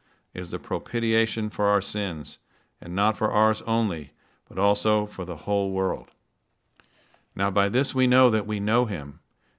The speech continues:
if we keep his commandments. He who says, 'I know him,' and does not keep his commandments is a liar, and the truth is not in him. But whoever keeps his word,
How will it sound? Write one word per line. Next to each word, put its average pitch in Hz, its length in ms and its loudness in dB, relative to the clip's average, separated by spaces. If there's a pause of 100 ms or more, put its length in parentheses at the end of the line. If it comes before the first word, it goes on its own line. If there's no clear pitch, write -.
(120)
if 95 160 -8
we 95 100 -4
keep 120 460 -2
his 107 200 -8
commandments. 98 720 -6 (680)
He 123 180 0
who 127 140 0
says, 131 440 -2
'I 110 140 0
know 110 300 2
him,' 76 340 -6 (400)
and 95 140 -8
does 92 160 -4
not 117 280 0
keep 117 200 -4
his 110 120 -4
commandments 98 680 -4
is 92 140 -6
a 87 80 -4
liar, 87 540 -4 (360)
and 82 80 -8
the 80 60 -6
truth 101 460 -2
is 82 120 -12
not 87 240 -4
in 90 180 -4
him. 80 200 -12 (880)
But 92 100 -6
whoever 117 380 2
keeps 131 340 -2
his 120 180 0
word, 104 440 2